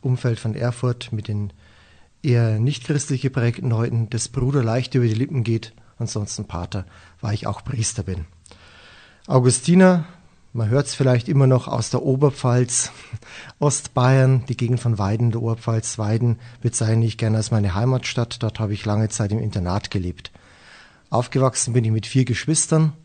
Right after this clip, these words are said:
Das hat mich sehr geprägt, mich zäh gemacht, <laughs> glaube ich. Und, äh, ja, letzten Endes auch, äh, eben immer in der Großfamilie, in Gemeinschaft gelebt.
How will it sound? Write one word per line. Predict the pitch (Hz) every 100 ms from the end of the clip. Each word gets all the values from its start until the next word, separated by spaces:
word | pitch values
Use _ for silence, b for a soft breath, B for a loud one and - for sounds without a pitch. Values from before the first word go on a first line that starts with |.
| - b b b b b b b
Das | - 113
hat | 117
mich | 151 104
sehr | 113
geprägt, | 104 - 113 123 - - - _
mich | 110 -
zäh | - - 101 110
gemacht, | 110 101 104 -
<laughs> |
glaube | 131 104 113
ich. | 127 190 160 - - B B 180 -
Und, | 147 - -
äh, | 208 123 117 120 B B B -
ja, | 123 120 117 b b b b b -
letzten | 131 127 139
Endes | - 127 123
auch, | - 120 -
äh, | - 123 123
eben | 131 123 120 131
immer | - 135 131
in |
der | 120
Großfamilie, | - 123 - 127 123 120 120
in | 113
Gemeinschaft | 110 104 101 107 113 -
gelebt. | 104 110 - -